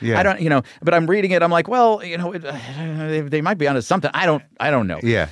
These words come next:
Speaker 2: The next morning, uh, I'm supposed to go in on this audition with these monologues, and I'm like, "How?" I had no time. T-,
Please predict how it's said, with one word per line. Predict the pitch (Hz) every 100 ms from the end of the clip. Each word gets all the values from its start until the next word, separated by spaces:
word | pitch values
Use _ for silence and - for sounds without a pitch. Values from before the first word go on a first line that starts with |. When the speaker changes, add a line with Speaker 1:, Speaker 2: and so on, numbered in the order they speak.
| - _
Speaker 2:
The | 139
next | 160 185 151
morning, | 131 110 104 110 - -
uh, | 110 107 -
I'm | 123 135
supposed | - 151 151
to |
go | 139 143
in | 156
on | 139
this | 131 - -
audition | 135 175 196
with | 139
these | 143 151
monologues, | 190 262 294 139 98 107 -
and | 175
I'm |
like, | 185 - 131 -
"How?" | - 240 -
I | 175 208
had | 202 214
no | 196 226
time. | - 214 214
T-, | -